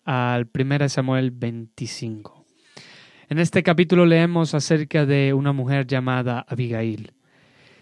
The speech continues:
Ella es una de mis me-, fu-, mujeres favoritas en las Escrituras. Creo que ella proporciona un gran ejemplo de por qué la sabiduría es una mujer o es femenina. La Biblia nos dice, nos cuenta que ella era una mujer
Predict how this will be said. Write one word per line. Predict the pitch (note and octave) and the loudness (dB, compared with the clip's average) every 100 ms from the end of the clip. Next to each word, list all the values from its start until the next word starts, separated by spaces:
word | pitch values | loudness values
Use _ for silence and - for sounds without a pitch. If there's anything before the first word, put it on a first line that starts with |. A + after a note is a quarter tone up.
| _ _ | _ _
Ella | D3+ D#3 D#3 D3+ D3+ | 4 6 6 6 4
es | D3 - - | 2 -2 -2
una | C3+ | 0
de | C3 | 0
mis | B2+ A#2+ - | -2 -4 -6
me-, | B2+ A2+ | -6 -6
fu-, | - - - D3 D#3+ _ - _ _ _ | -14 -10 -4 -4 -4 _ -20 _ _ _
mujeres | C#3+ F#3+ G3 | 2 4 4
favoritas | E3+ D3 F3 E3 D3 D3 | 4 4 4 2 -2 0
en | |
las | C3 B2+ | -2 -2
Escrituras. | B2 A#2 A#2 A2+ A2+ | -6 -8 -8 -10 -2
Creo | C#3 | 0
que | A#2+ | 2
ella | C3+ C3+ | 2 2
proporciona | C3+ C3+ B2 C#3+ C3+ | 0 0 0 0 0
un | |
gran | C3+ C#3+ D3 | -2 -2 -4
ejemplo | B2 E3 D#3 C3+ B2 | -2 0 0 -2 -2
de | |
por | A#2 B2 - | -2 -6 -2
qué | D#3+ | -2
la | F#3 | -2
sabiduría | - C3 B2+ C3+ B2+ A2+ G#2+ A2 _ _ _ _ | -4 -2 0 0 0 -4 -6 -10 _ _ _ _
es | C#3 B2+ - | -4 -2 -4
una | A#2+ | -6
mujer | A2+ A2 A2+ A2+ - _ _ _ | -6 -8 -12 -16 -18 _ _ _
o | - C#3 | -2 0
es | C#3 - | -2 -2
femenina. | B2+ A#2+ A2+ A2 G#2+ _ - - - - - - | -2 -2 -4 -8 -12 _ -20 -20 -20 -20 -20 -2
La | D3 | 6
Biblia | D#3+ F#3 F3 | 8 8 6
nos | E3+ C3+ | 4 4
dice, | F3 F3 E3+ | 2 2 2
nos | C#3+ - | 0 0
cuenta | D#3 D#3 D3 | 0 0 0
que | D3 D3 | 2 4
ella | C#3 | 4
era | C#3 | 2
una | C3+ | 2
mujer | C3+ B2+ C#3 C#3 | 0 0 0 -2